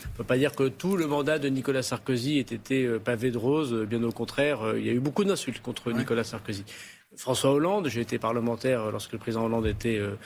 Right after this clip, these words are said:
Speaker 1: président. On peut pas dire qu'il était extrêmement populaire. Donc vous savez, des moments où, euh, on s'en prend au pouvoir, on, on pense que le président de la République, le gouvernement, euh, les politiques sont en responsabilité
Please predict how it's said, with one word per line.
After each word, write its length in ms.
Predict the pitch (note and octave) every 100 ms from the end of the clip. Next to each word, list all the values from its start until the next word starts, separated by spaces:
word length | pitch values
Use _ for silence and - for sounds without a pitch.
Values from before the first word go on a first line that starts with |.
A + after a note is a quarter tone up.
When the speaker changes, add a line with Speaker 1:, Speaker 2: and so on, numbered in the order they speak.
| - -
Speaker 1:
président. 400 | C#3 B2 C3+ F#3
On 60 |
peut 80 | A#2+
pas 440 | G2 - C3+ C3
dire 220 | C3 D3+ -
qu'il 140 | C3
était 160 | B2+ D3+
extrêmement 420 | - - C3+ C#3+
populaire. 460 | C3 - B2 E3 - - - - -
Donc 120 | C3
vous 80 | C3+
savez, 320 | B2 C3+ E3
des 100 | C#3+
moments 440 | C#3+ E3 E3+ E3+ D3+ D3
où, 200 | C3+ C3+
euh, 220 | B2+ A#2+ - - -
on 80 | B2+
s'en 180 | A#2+ C3+
prend 160 | B2 C#3
au 60 | C3+
pouvoir, 460 | D3+ E3 C4 A#3+
on, 220 | B2 A#2 A2 -
on 60 | B2+
pense 240 | C3 C3+
que 80 | -
le 40 |
président 260 | B2 B2+ C3
de 60 | B2
la 60 |
République, 460 | A#2+ - A#2 C3 -
le 60 |
gouvernement, 720 | A2+ A#2 G#2+ A2+ A2+ A#2+ A#2
euh, 80 | A2 A2
les 100 | A#2+
politiques 360 | C3+ C3+ D#3+
sont 160 | - B2
en 60 | B2
responsabilité 920 | A#2+ - B2+ - A#2+ A#2+ A2+ D3 C#3